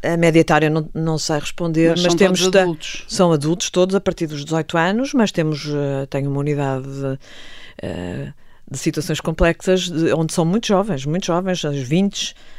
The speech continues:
Speaker 1: eh, e, portanto, mas também temos, eh, unidades mais frágeis, com doentes dependentes e mais idosos, não é? Porque
Speaker 2: Na sua, na unidade que coordena, da oncologia,
Speaker 1: Sim.
Speaker 2: não é? Eh, são mais novos, mais
Speaker 1: A unidade
Speaker 2: velhos?
Speaker 1: de oncologia é a única unidade que está encerrada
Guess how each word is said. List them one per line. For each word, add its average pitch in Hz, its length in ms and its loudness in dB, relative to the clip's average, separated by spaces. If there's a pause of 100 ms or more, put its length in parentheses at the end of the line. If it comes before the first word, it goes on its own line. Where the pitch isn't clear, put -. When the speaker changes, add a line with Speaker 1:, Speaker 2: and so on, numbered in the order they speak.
(240)
Speaker 1:
eh, 143 760 -4
e, 135 40 -6
portanto, 139 360 -2
mas 156 100 0
também 156 160 2
temos, 165 420 -2
eh, 190 340 2
unidades 175 440 2
mais 175 240 0
frágeis, 220 500 0
com 170 200 -6
doentes 170 320 -2
dependentes 190 560 -2
e 214 40 2
mais 185 220 -2
idosos, 160 320 -4
não 127 120 -6
é? 143 140 -8
Porque - 160 -10
Speaker 2:
Na 185 120 0
sua, 175 480 -2
na 170 260 0
unidade 170 460 0
que - 80 -16 (100)
coordena, 170 460 0
da 180 120 2
oncologia, 160 540 -4
Speaker 1:
Sim. 175 380 -2 (180)
Speaker 2:
não 160 180 -2
é? 165 240 0
Eh, 165 400 0
são - 160 -6
mais 165 220 2
novos, 220 280 -4
mais 180 140 2
Speaker 1:
A 170 40 6
unidade 196 300 6
Speaker 2:
velhos? 247 40 6
Speaker 1:
de 240 60 6
oncologia 220 360 4
é 208 100 6
a 180 40 4
única 262 320 2
unidade 202 440 2 (120)
que - 80 -14
está 175 180 -2
encerrada 147 560 -6